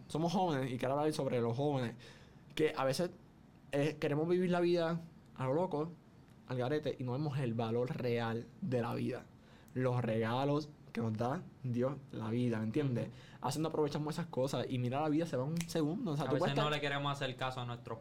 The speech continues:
Speaker 2: padres,
Speaker 1: Ujú.
Speaker 2: porque pensamos que no va a pasar nada, como que, mira, esto ya lo han hecho miles de personas, yo lo he hecho un par de veces, y de momento tú ahora te dije como que, mira,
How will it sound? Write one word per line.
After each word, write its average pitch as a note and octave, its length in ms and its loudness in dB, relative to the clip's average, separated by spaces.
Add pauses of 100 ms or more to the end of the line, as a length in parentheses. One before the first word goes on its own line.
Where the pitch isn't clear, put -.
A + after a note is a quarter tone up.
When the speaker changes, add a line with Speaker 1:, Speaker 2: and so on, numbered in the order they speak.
Speaker 2:
padres, D3 640 2
Speaker 1:
Ujú. D3+ 160 -2 (300)
Speaker 2:
porque F#3+ 440 -6
pensamos G3+ 440 -4
que A#3 140 -8
no A#3+ 80 -2
va B3 60 2
a B3 40 0
pasar A#3+ 240 0
nada, A3+ 420 0
como F3+ 160 -4
que, F3 120 -2
mira, F#3+ 240 0
esto E3+ 200 -4
ya G3 200 -2
lo G3 60 -2
han F#3+ 140 -6
hecho F#3+ 220 -8
miles F3 640 -4
de D#3 100 -2
personas, D#3 960 -6
yo C#3 200 -4
lo D#3 80 0
he D#3 60 2
hecho D3+ 120 -6
un D#3 60 -6
par D3 120 -4
de D3 120 -4
veces, D3+ 420 -4 (400)
y - 60 -10
de C3+ 80 -4
momento C3+ 340 -4
tú D#3+ 160 0
ahora D#3 400 0
te D#3 80 -4
dije D3 220 0
como C#3+ 160 -6
que, B2+ 80 -4
mira, B2+ 260 -4